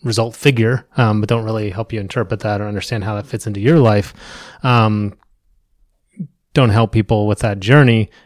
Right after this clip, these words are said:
And often, you know, what we see with some women is that it's actually a disservice sometimes because they get very scared and they don't know what to do with that. And so, um, it's really important. And I think we'll see that even more in healthcare of providing people,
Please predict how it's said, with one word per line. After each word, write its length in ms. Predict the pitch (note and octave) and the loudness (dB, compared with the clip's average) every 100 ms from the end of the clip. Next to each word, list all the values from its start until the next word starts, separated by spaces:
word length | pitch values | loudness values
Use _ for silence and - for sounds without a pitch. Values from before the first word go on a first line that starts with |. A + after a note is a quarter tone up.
| - | -2
And 80 | C3+ | 0
often, 440 | D3+ A#2+ A2 A2+ _ - | 2 0 -6 -8 _ -8
you 60 | |
know, 80 | A#2+ | -8
what 220 | G#2+ A2+ | -6 -8
we 120 | A2+ | -6
see 180 | G#2+ - | -6 -4
with 160 | G#2+ G2+ | -4 -4
some 200 | A#2 A2 | -6 -4
women 180 | G#2 G2+ | -2 0
is 60 | |
that 120 | G2+ | 0
it's 60 | G#2+ | 2
actually 280 | B2 - G2+ | 0 0 -4
a 20 | |
disservice 580 | F#2 - A#2 G#2+ G2+ F#2+ | -6 -4 -2 -2 -4 -6
sometimes 480 | - G#2+ A2+ G2+ F#2+ | -8 -6 -2 -2 -2
because 240 | G#2+ G#2 | -2 -2
they 80 | G#2 | -2
get 140 | G2+ | -4
very 260 | G2+ G2 G#2 _ _ | -6 -10 -12 _ _
scared 320 | - - A2 | -16 -10 -8
and 80 | G#2+ | -8
they 80 | G2 | -10
don't 120 | G2+ | -8
know 60 | G2+ | -8
what 120 | G2 | -8
to 40 | |
do 180 | G#2+ B2 | -4 -4
with 120 | G2 | -4
that. 180 | G2+ F#2+ - | -8 -16 -12
And 100 | A2 | -8
so, 140 | A2+ - - - - | -8 -8 -20 -20 -10
um, 120 | B2 A2+ | -4 -2
it's 120 | C#3+ | 2
really 200 | D3+ A#2+ | 4 4
important. 460 | G#2+ B2 A2+ A#2 - | 2 0 -2 -4 -4
And 100 | A2+ | -4
I 40 | |
think 220 | G#2 A2+ | -2 -2
we'll 100 | A2+ | -2
see 200 | G2 C3+ A2+ | -2 0 2
that 240 | A#2 B2+ | 2 0
even 180 | G#2+ G#2 | -2 -4
more 260 | G#2+ A#2 | -2 -2
in 80 | G#2+ | -2
healthcare 460 | G2 G#2+ - A2+ G#2 | -2 -6 -6 -6 -6
of 280 | F#2+ - - | -8 -12 -10
providing 460 | A2+ A#2 A2+ G#2+ | -2 0 2 0
people, 460 | G2+ G2+ G#2+ G#2 | -2 -2 -2 -4